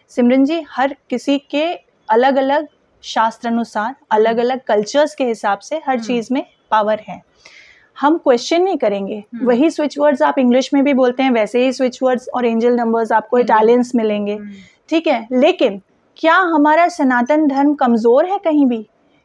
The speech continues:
Speaker 1: कि हमें दूसरों का सहारा लेना पड़े?
Speaker 2: बिल्कुल नहीं।
Speaker 1: क्या हमारे वैदिक मंत्रों में वो ताकत नहीं है? हमारे वैदिक मंत्र जो हैं वो कीलित ज़रूर हैं, लेकिन जब आप गुरु से ज्ञान लेंगे तो उस ज्ञान का आप पूरा पूरा फ़ायदा उठा पाएंगे। अ,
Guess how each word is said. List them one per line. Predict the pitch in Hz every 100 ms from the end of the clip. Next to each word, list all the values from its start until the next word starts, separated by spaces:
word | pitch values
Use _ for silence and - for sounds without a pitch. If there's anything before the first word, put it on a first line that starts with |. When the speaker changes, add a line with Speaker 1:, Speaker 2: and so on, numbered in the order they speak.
| -
Speaker 1:
कि | 302
हमें | 277 285 311
दूसरों | 240 233 262 269
का | 302
सहारा | 294 240 240 262
लेना | 302 311 302
पड़े? | 269 226
Speaker 2:
बिल्कुल | 226 214 - 233
नहीं। | 202
Speaker 1:
क्या | 196 320
हमारे | 339 311 294 302 330
वैदिक | 240 226 262 302
मंत्रों | 277 269 269 311
में | 320
वो | 320
ताकत | 320 277 277 320
नहीं | 320 320 453 453
है? | 320 - _ _ -
हमारे | 247 247 269 294
वैदिक | 226 214 247
मंत्र | 254 254 277
जो | 269 262
हैं | 254 302
वो | 320 285 - -
कीलित | 285 320 415 311
ज़रूर | 302 349 427
हैं, | 302 233 _ - -
लेकिन | 269 320
जब | 294 277
आप | 320
गुरु | 233 240 285
से | 330 415
ज्ञान | 262 240 226
लेंगे | 202 190 202 320 _ _ _
तो | 269
उस | 247 254
ज्ञान | 214 226 214 220
का | 226
आप | 254 311
पूरा | 277 311
पूरा | 349 320 302
फ़ायदा | 294 214 196
उठा | 302 - -
पाएंगे। | - - 220 220 _ _ _ _ _ _ _ _ _ -
अ, | - 233 226 220